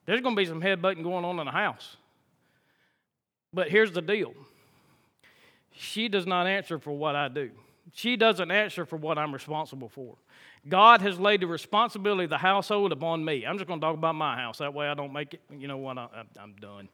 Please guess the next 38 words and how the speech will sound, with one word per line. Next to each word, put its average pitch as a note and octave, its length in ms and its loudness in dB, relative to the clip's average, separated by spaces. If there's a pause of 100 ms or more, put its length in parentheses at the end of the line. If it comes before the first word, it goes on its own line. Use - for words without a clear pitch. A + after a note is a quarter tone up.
(640)
So, G3 340 4 (220)
<clears throat> - 220 -8
I C4+ 300 10 (220)
started G#3+ 280 2
saying G3+ 160 4
I'm G3 100 4
not F#3 120 0
gonna F3 160 -2
make F3 180 0
anybody E3 360 2
mad, D#3+ 260 0
but D3 140 -2
I D3 60 -2
know D3 200 -2
I'm C#3+ 160 -4
there D3 240 -2
already, C#3+ 360 -4
so C3 140 -10
I'm C3 200 -8
all B2 160 -10
right G#2+ 200 -12
with A2 140 -16
it. G#2+ 100 -20 (460)
And D3 140 -8
Brenda E3+ 260 0
told E3 220 -2
me D#3 120 -4
I D3 100 -2
need D#3 160 -6
to C#3 60 -10
stop C#3+ 260 -4
apologizing B2 720 -10
anyway A#2+ 360 -12
when A#2 120 -12
I'm A#2 140 -14
up G#2 100 -18
here. G#2+ 200 -14 (340)
So, G3 420 4